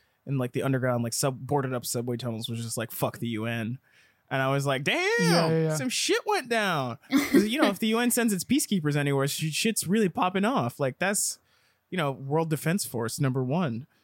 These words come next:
Speaker 1: Um, but yeah, I won't spoil the game, but it's honestly, like, the setup and the, the, like, when you figure out what's going on is so, like, the, the, the time between those things is perfect. I think it took, it's like a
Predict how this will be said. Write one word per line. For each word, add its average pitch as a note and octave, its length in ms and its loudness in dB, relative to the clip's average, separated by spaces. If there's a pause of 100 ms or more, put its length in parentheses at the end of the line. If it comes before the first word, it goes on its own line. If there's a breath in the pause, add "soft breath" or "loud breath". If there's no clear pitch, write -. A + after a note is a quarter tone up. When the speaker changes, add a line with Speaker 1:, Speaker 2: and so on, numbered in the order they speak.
(460)
Speaker 1:
Um, B2 600 0 (300)
but D#3 100 2
yeah, B2+ 100 2
I C3 40 2
won't E3+ 180 0
spoil D3+ 320 0
the C3 60 -4
game, A2+ 320 -6
but A#2 240 -4 (680)
it's - 520 -2 (440)
honestly, D#3+ 480 2
like, C3+ 380 0 (200)
the D#3+ 80 0
setup F3 420 2
and A3 160 2
the, D3+ 160 4
the, C3+ 320 0
like, C3 180 0 (160)
when D3 140 0
you C3+ 80 2
figure D#3 260 0
out D#3+ 80 0
what's - 320 -2
going B2+ 380 0
on B2+ 280 0
is B2 240 0
so, B2+ 440 0
like, D3+ 180 0
the, E3 120 -4
the, D3+ 200 -2 (120)
the D#3+ 100 0
time D3+ 320 -2
between C#3 260 -2
those C#3 140 0
things E3 180 -2
is A2+ 80 -6
perfect. F3+ 500 -8 (300 soft breath)
I D3+ 60 -2
think F#3+ 120 2
it G#3 80 -2
took, G3+ 140 -4
it's E3 220 -2
like D#3 120 0
a B2 280 0